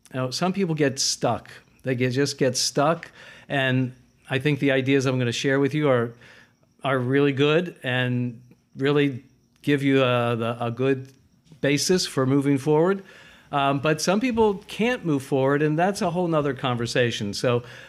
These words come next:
we'll, we'll see if we, uh, can have time to talk about that a little bit as well.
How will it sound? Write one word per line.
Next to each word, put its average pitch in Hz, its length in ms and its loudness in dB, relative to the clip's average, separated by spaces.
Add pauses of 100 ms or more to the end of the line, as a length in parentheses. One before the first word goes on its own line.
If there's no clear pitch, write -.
(120)
we'll, 147 260 2
we'll 151 200 2
see 190 260 4
if 170 140 -2
we, 151 280 2
uh, 135 200 2
can 139 200 -6
have 139 160 -6
time 139 280 -2
to 131 60 -6
talk 131 240 -2
about 127 240 0
that 127 200 2
a - 20 0
little 123 220 0
bit 117 260 0
as 113 220 -4
well. 107 280 -2